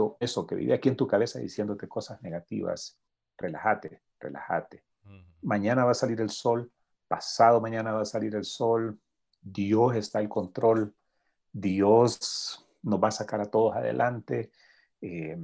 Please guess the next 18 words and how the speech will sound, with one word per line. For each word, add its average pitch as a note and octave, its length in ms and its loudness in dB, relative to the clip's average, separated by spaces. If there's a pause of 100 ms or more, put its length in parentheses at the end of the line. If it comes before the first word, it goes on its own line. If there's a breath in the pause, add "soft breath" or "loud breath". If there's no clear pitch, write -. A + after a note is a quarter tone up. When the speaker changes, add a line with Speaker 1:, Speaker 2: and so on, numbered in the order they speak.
(560)
Speaker 1:
si - 260 -8
te F2+ 140 -2
caes, G#2+ 420 2
habemos G2 380 -2
otros G#2 260 -4
alrededor F2+ 540 -4
para D#2+ 300 -10
sostenerte. F2 760 -6 (440)
Speaker 2:
Ujú, G2+ 120 -20
ujú. F#2+ 120 -20 (3250 soft breath)
Buenísimo, G#2 680 -4
buenísimo. F#2 540 -8
Gracias, A2+ 420 4
don G#2+ 140 2
Carlos, A2 340 2
por, G2 380 -2
por, F#2 220 -4
ah, E2+ 240 -8